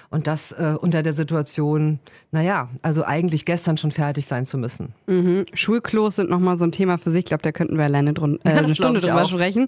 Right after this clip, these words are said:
Speaker 1: Ja.
Speaker 2: Ähm, wir haben eben jetzt noch andere Zahlen genannt. Die siebte Gesamtschule, oft diskutiert, ähm, soll entstehen, äh, in Heckinghausen. Dann sind wir schon bei der achten Gesamtschule, die entstehen soll, möglicherweise im Stadtbezirk Oberbarmen.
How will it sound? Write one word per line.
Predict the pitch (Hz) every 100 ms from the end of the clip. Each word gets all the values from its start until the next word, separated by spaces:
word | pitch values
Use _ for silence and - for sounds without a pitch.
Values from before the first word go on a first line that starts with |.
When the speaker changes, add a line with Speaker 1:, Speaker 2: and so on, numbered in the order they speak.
| -
Speaker 1:
Ja. | 180 156 208
Speaker 2:
Ähm, | 175 233 240 240 226
wir | - 214
haben | 226 269
eben | 226 254
jetzt | 233 -
noch | 196 185
andere | 196 262 269
Zahlen | - 269 262
genannt. | 262 254
Die | 220
siebte | 190 262 285
Gesamtschule, | 233 226 240 - 240 233
oft | 220 - 247
diskutiert, | 240 - 214 - 240 269 269 - -
ähm, | 202 208 214 208 -
soll | 190 202
entstehen, | 202 190 214 214 208 196
äh, | - 180 180 180 -
in | 175
Heckinghausen. | 175 - 262 254 269 262 302 302 - - - -
Dann | 202 240 240 -
sind | 202 220
wir |
schon | 214 202
bei | 190
der | 175
achten | - 269 - -
Gesamtschule, | 262 254 254 277 - 262 262 226
die | 214
entstehen | 220 - 226 240 214
soll, | 233 233 226
möglicherweise | 214 190 196 180 185 190 190
im | 180
Stadtbezirk | - - 175 180 170
Oberbarmen. | - 247 277 262 269 277 294